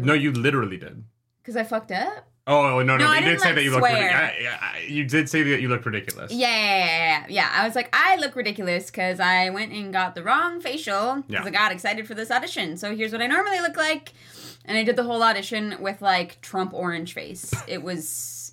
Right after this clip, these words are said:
Speaker 2: beautiful. Um,
Speaker 1: <laughs> It was. It was so funny. <laughs>
Speaker 2: It was very unfortunate.
Speaker 1: Uh, you killed it, though. It was a good audition.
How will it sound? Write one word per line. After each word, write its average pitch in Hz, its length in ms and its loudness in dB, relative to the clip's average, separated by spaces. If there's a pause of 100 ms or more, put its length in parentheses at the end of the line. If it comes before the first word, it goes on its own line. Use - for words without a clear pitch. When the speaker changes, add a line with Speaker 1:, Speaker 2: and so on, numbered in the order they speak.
(120)
Speaker 2:
beautiful. 151 580 -10 (720)
Um, 151 440 -4
Speaker 1:
<laughs> 220 180 -2
It 285 260 0
was. 190 440 2 (220)
It 269 160 0
was 254 200 -2
so 220 260 2
funny. 214 480 0
<laughs> - 60 -20 (840)
Speaker 2:
It 180 100 -10
was 196 160 -6
very 165 360 -2
unfortunate. 143 760 -10
Speaker 1:
Uh, 175 480 6
you 185 80 -4
killed 247 200 0
it, 180 60 -8
though. - 80 0
It - 0 -
was 113 100 0
a - 20 -10
good 156 120 2
audition. 151 400 0